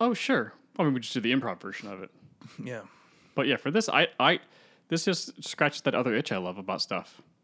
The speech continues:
Speaker 1: You know,
Speaker 2: Yeah.
Speaker 1: the, the, the watching things with your best friend and, like, mocking it and having fun while you're watching it is one thing. We
Speaker 2: Mm-hmm.
Speaker 1: got that covered.
Speaker 2: We got that in spades.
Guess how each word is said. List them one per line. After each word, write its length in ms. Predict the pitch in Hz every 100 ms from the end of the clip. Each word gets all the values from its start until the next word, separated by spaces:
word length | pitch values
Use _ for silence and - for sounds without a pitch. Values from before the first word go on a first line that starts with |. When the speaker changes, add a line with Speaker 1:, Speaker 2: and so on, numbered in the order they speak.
| _ _ _ _ _
Speaker 1:
You 80 | 170
know, 60 | 127
Speaker 2:
Yeah. 40 |
Speaker 1:
the, 100 | 131 156
the, 120 | 160
the 100 | 165
watching 320 | 185 190 170
things 160 | 160 147
with 60 |
your 80 | 143
best 220 | 143 135
friend 400 | - 147 131 123
and, 140 | - 123
like, 200 | 120 - - -
mocking 340 | 131 131 123
it 40 |
and 80 | 120
having 220 | 117 113
fun 260 | 101 - 127
while 80 | 113
you're 80 | 101
watching 320 | 113 120 113
it 40 | 98
is 100 | -
one 160 | 123 117
thing. 280 | 95 98 -
We 100 | 131
Speaker 2:
Mm-hmm. 60 |
Speaker 1:
got 200 | 139 147
that 260 | 156 139 - - - _
covered. 360 | - 147 - - _ _ -
Speaker 2:
We 60 |
got 120 | 139
that 80 | 131 107
in 60 |
spades. 640 | 104 - 123 117 107 -